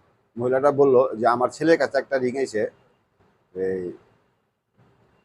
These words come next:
রামেরকান্দ ইস্পাহানি কলেজের ছাত্র, উম, বছিলা ব্রিজের ওখান থেকে গুলি খেয়েছে। তো রিয়াজ নামে, আমরা তো চিনি না রিয়াজ কাঠা, তো আমার নামটা বলতে পারেনি ঠিক মতন।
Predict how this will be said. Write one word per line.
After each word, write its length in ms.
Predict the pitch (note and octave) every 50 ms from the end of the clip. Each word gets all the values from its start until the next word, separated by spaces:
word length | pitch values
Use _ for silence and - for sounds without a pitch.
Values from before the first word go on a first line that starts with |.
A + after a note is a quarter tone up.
| _ _ _ _ _ _ _ _ _ _ _ - _ _ _ _ - D3+ C#3+ G#2+ F#2 - _ _ _ _
রামেরকান্দ 460 | - B2 C3+ C#3+ C#3+ B2 - B2+ B2 C#3
ইস্পাহানি 420 | D3+ D3 - - C#3+ C3 C#3 D3+
কলেজের 420 | D3 D3+ D3 D3 C3+ C3 C3 C3+ C#3+ - - - _ _ _ _ _ _ _ _ _ _ _ _ _ _ _ _ _ _ _ _ _ _ _ _ _ _ _ _
ছাত্র, 280 | - C3+ C3 - - B2 B2 D#3 - - - _ _ _ _ _ _ _ _ _ _ _ _ _ _ _ _ _ _ _ _ _ _ _ _ _ _ _ _
উম, 140 | F#2+ F#2+ F#2+ F2+ F#2
বছিলা 280 | A2 A#2+ - C3+ C#3+ C#3+
ব্রিজের 320 | C#3 C3 C#3 C3+ C3+ C#3 C3+
ওখান 160 | B2+ B2+ B2+ A#2+
থেকে 140 | A2 A#2 G#2+ G#2
গুলি 160 | A#2+ C3 C3+ A#2+
খেয়েছে। 280 | G2 G2 - - - - _ _ _ _ _ _ _ _ _ _ _ _ _ _ _ _ -
তো 20 |
রিয়াজ 280 | A2 A#2+ D3 D3+ C#3+ A#2+
নামে, 240 | A#2+ B2 A#2+ A2+ A#2 A#2
আমরা 220 | A#2 A#2 A#2 A#2 A2
তো 60 | C3 C3 A#2+
চিনি 260 | - - C#3+ C#3 D3+
না 140 | F3 F#3+ E3 B2 G2+
রিয়াজ 300 | F2 G2+ A2+ C3 C3 A#2 -
কাঠা, 260 | - - - C3+ D3+ C3+ F#2+ - - _ _ _ _ _ _ _ _ _ _ _ _ _ _ _ _ _ _ -
তো 40 | G2 G2 G2 - -
আমার 220 | A2+ A#2+ C3 C#3
নামটা 280 | D3+ D#3 D3+ C#3 C#3+ D3+ D3
বলতে 260 | C3+ C#3 C#3+ C#3 C#3
পারেনি 240 | B2+ B2 A#2+ B2+ C#3+ C#3+
ঠিক 160 | - C#3+ -
মতন। 240 | C3+ A#2 A#2 C#3+ -